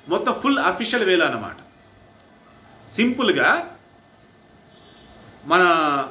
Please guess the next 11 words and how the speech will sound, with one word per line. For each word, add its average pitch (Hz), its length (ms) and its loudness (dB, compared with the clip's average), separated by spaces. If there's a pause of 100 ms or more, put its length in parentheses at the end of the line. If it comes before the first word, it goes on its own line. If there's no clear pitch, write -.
(100)
సెలబ్రిటీలు 226 460 0
ఉన్నారు 196 200 0
కదా, 240 360 0 (600)
వాళ్ళు 175 840 0 (520)
కనీసం 220 300 -2
అసలు 233 160 -2
ఆ 202 60 4
వస్తువులు 165 460 -4
వాడతారో 220 420 0
లేదో 240 240 2
తెలియదు, 170 500 -2